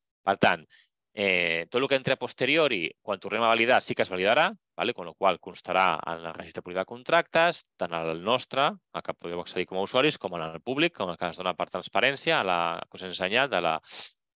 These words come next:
eh, de la, de transparència, de, de, de, de les obertes, però no s'enviarà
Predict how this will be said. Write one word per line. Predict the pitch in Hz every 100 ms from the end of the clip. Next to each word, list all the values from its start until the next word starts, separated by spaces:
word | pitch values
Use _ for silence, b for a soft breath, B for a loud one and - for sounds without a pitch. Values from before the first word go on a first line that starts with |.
| _ -
eh, | 95 90 87 85
de | 82
la, | 80 80 78
de | 78 78 76 76 76 76 78 _ _ _ _ _ _ _ _ _ _ _ _ _
transparència, | 87 - 95 113 117 156
de, | 131 92
de, | 85 80
de, | 80 80 82
de | 90
les | 87 104
obertes, | 151 151 175 214 - b b b _ _ _ _ _ _ _ -
però | 151 175
no | 139 127
s'enviarà | 123 113 117 117 131